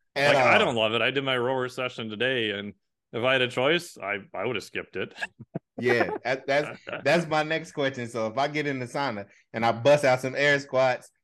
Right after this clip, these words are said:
Speaker 1: and I do some core work, can I skip the, can I skip the treadmill? Can I skip the Stairmaster and be just as effective?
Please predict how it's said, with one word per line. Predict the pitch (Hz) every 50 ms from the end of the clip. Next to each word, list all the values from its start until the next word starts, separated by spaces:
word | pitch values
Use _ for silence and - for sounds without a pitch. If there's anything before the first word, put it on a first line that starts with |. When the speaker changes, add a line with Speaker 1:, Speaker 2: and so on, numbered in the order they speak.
| _ _
Speaker 1:
and | 104 104 113
I | 120
do | 123 117 135 131
some | 131 123 110
core | - - 147 151 147 135
work, | 117 113 110 104 101 98 - _ _ _ _ _ _ -
can | 117 110
I | 113 113
skip | 113 - - 135 135 127 131 -
the, | 120 117 117
can | - 143 110
I | 110
skip | 110 110 - 147 143 143
the | 143 120
treadmill? | - 147 135 127 117 110 110 110 107
Can | - 127 117
I | 117 117
skip | 113 - - 151 147 139 -
the | 123
Stairmaster | 117 - - 135 135 131 120 113 117 110 107 107 107 -
and | 110 107 107 110 110 107
be | 110 104
just | 110 113 117 113 113
as | 113 98 104
effective? | 95 - 127 110 92 - - 78